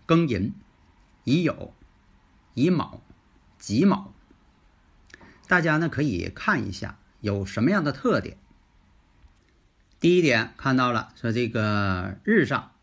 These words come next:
这个日主，日主代表什么呢？婚姻宫嘛。时上呢卯木。看一下呢，这两个位置啊，卯木呢都是桃花星。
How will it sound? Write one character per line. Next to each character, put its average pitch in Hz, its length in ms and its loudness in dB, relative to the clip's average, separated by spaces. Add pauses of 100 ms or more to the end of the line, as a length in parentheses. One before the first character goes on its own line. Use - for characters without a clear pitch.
(440)
这 127 120 -2
个 104 220 0
日 143 160 -2
主， 87 320 -10 (640)
日 160 120 2
主 107 540 -2 (220)
代 123 120 4
表 98 140 0
什 95 140 -4
么 98 80 0
呢？ 98 260 -4
婚 135 100 0
姻 123 160 0
宫 113 140 -4
嘛。 104 220 -6 (840)
时 139 280 -2
上 185 200 4
呢 107 260 -2
卯 95 180 -2
木。 147 240 -2 (1400)
看 170 280 2
一 - 20 0
下 160 200 2
呢， 135 340 -2 (1400)
这 196 140 2
两 107 220 0
个 107 60 -2
位 151 220 2
置 95 80 -4
啊， - 260 -8 (120)
卯 101 200 0
木 175 240 2
呢 90 200 -2
都 135 200 -2
是 131 320 -6 (160)
桃 120 180 -6
花 120 220 -6
星。 98 240 -8